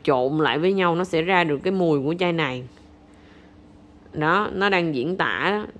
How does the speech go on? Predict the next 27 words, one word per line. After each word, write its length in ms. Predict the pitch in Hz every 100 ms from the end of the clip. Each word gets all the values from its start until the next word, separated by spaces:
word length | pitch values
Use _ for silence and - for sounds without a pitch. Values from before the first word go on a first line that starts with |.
| 160
Dior 500 | 156 170 170 175 160
là 60 |
ai 260 | - 165 165
xài 260 | 165 147
rồi, 280 | 139 143 139
Creed 380 | 143 143 156 226
ai 220 | - 170
xài 260 | 160 156 143
rồi, 220 | 139 135
thích 160 | 135 233 -
là 240 | 151 139
lấy 180 | 143 160
ngay 260 | 202 185
chiếc 160 | 160 196
này 260 | 202 147 135
cho 60 | 156
em. 300 | 156 151 147 - - - - - -
Hương 260 | 208 208
đầu 320 | 185 156 151 151
nè, 180 | 151 139 135 - - - - -
dứa 440 | 156 180 196 262
nè, 160 | 262 175
nho 280 | 156 170 180
đen, 360 | 180 180 175
táo 220 | 170 180
cam, 440 | 208 190 180 175 170
bergamot. 640 | 175 175 175 175 202 233